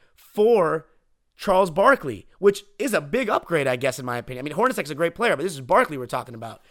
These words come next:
And he also had Thunder Dan, who, let me tell you about Dan Marley now, 'cause no one knows about him. And in The Last Dance, they painted him out to be some average white guy. This was an all-defensive team guy.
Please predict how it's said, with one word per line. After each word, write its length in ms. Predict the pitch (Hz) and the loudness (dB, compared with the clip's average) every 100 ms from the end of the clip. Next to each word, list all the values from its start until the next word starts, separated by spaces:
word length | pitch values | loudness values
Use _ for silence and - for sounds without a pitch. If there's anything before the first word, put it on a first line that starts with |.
| _ - - | _ -20 -8
And 160 | 185 | -6
he 80 | 190 | -2
also 320 | 202 233 202 | 0 0 -2
had 280 | 175 170 165 - _ | -6 -4 -4 -8 _
Thunder 440 | - 202 220 214 | -4 0 2 4
Dan, 520 | 196 202 214 175 165 151 _ _ - | 2 2 2 0 -2 -8 _ _ -4
who, 220 | 180 170 | 0 0
let 160 | 190 254 | 0 -2
me 60 | |
tell 100 | 269 | 0
you 40 | 233 | 0
about 160 | 180 | 0
Dan 200 | 156 165 | 0 -2
Marley 260 | 147 151 135 | -2 -6 -6
now, 140 | 127 | -8
'cause 120 | 120 | -10
no 220 | 135 151 170 | -6 0 2
one 160 | 151 | 0
knows 200 | 139 143 | -2 -4
about 200 | 131 131 | -2 -2
him. 80 | 131 | -4
And 60 | 127 | -8
in 60 | |
The 80 | 127 | -4
Last 320 | 135 156 147 | -2 -2 -2
Dance, 200 | 156 139 | -6 -8
they 80 | 139 | -10
painted 260 | 135 139 135 | -10 -8 -6
him 80 | |
out 120 | 131 120 | -6 -6
to 60 | |
be 140 | 120 127 | -10 -10
some 240 | 147 123 - | -8 -8 -4
average 320 | 131 135 127 | -2 -2 -6
white 240 | 123 117 | -6 -6
guy. 240 | - 107 - _ - | -8 -14 -16 _ -10
This 120 | 196 | -8
was 80 | 185 | -6
an 100 | 180 | -4
all-defensive 640 | 175 185 180 175 180 180 - | 2 4 2 0 -4 -6 -8
team 220 | 180 170 | -6 -2
guy. 340 | 156 156 165 | 0 0 0